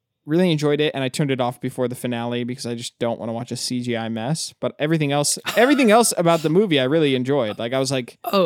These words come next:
Speaker 2: okay. Uh,
Speaker 1: yeah, I
Speaker 2: okay.
Speaker 1: was, I was like, the
Speaker 2: Interesting.
Speaker 1: beginning, super good. The conflict with the characters, I love this. And as soon as they're gonna jump into New York, I was like, "Eh, you know, I think I'm gonna,
Speaker 2: <laughs>
Speaker 1: I'm gonna watch the,
Speaker 2: Well, that's
Speaker 1: I'm gonna watch The Fugitive," and that was worth it. So.
Speaker 2: Yes,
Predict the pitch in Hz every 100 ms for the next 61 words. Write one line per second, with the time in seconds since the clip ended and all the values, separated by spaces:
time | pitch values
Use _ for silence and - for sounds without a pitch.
0 | 170 175 - _ _ - - 143 151 170
1 | 135 147 165 196 190 190 165 165 151 208
2 | 233 233 226 - 175 151 175 208 202 196
3 | 165 131 - 170 165 170 147 147 170 165
4 | 165 160 143 123 143 151 147 143 - -
5 | _ - 147 - 190 175 175 156 139 156
6 | 151 139 147 143 139 139 131 127 - -
7 | 294 262 240 226 156 127 135 - 220 -
8 | _ _ _ _ _ - 240 226 170 151
9 | 139 147 160 - _ - 208 190 175 -
10 | 165 - - 180 240 208 202 190 - 156
11 | 147 123 110 101 - - 139 131 127 127
12 | 123 131 135 127 123 113 98 - 202 -
13 | 117 - - _ _ 220 165 170 175 -
14 | -